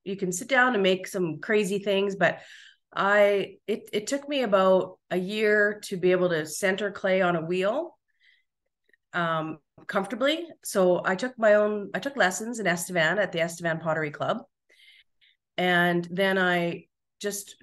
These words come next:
decided I needed to have, have it at home so I could learn daily on my own. So it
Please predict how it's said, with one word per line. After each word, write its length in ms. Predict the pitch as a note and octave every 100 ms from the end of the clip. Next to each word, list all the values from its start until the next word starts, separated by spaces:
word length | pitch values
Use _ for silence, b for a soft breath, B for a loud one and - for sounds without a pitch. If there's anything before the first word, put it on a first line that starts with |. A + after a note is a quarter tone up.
| -
decided 480 | F#3 F3 G3 F#3 F#3
I 120 | F3
needed 260 | F3 F3 E3
to 80 | F3
have, 440 | E3+ E3 D#3+ D#3+ - _ _ _ _ -
have 200 | F3+ E3+
it 80 | - _ -
at 140 | E3+
home 300 | E3 F3+ F3+
so 200 | F#3 F3
I 100 | D#3+
could 220 | D#3+ E3+
learn 460 | D#3+ E3+ E3+ E3+ E3+ _ _ _ _ _ -
daily 400 | F3+ F#3 D3 D3
on 160 | D#3 D#3+
my 180 | D#3
own. 220 | E3 D3 C#3+
So 240 | E3+
it 60 | D#3